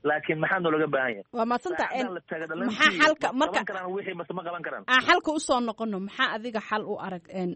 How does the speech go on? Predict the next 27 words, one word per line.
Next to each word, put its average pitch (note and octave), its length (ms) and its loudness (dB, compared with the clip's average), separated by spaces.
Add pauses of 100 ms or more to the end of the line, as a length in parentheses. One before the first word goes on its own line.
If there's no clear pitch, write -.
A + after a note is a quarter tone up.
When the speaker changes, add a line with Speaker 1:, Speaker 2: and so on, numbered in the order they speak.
(140)
Speaker 2:
maxaa G#3+ 440 0
adiga G3+ 240 -2
xal G#3+ 220 -2
u G3+ 80 -4
aragtaa F#3 560 -12 (440)
si C#4 120 -6
dhalinyarada A3+ 640 -6
ay G3+ 80 -6
Speaker 1:
Aniga, G3+ 360 -4
Speaker 2:
door B3 200 4
uga G#3 180 -10
qaataan G#3 460 -6
Speaker 1:
aniga F#3+ 180 -2
xal F#3 180 -4
Speaker 2:
hawsha G3+ 260 2
Speaker 1:
waxaan, E3 160 4
Speaker 2:
socda? - 180 -6
Speaker 1:
aniga F3 180 4
xal F3 220 2
waxaan D#3 240 2
u D#3+ 100 2
arkaa C3+ 360 2 (420)
dhalinyarada D3 580 4
inay D3+ 180 2
noqdaan B2+ 460 0
kuwo D#3 460 2 (160)
midooba, B2+ 480 4